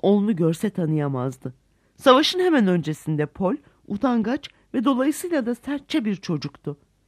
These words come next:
Ya iyice yükselip incelen ya da çok kalın bir sesle konuşurdu. Bisiklet yarışlarından İspanya'ya ve şiire varıncaya dek her şeyle ilgiliydi. Emperyalistlerin çevirdiği dolapları tartışır,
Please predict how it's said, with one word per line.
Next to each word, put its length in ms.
Ya 180
iyice 280
yükselip 520
incelen 520
ya 100
da 100
çok 260
kalın 300
bir 80
sesle 380
konuşurdu. 720
Bisiklet 420
yarışlarından 760
İspanya'ya 600
ve 100
şiire 420
varıncaya 560
dek 200
her 160
şeyle 380
ilgiliydi. 680
Emperyalistlerin 840
çevirdiği 500
dolapları 480
tartışır, 640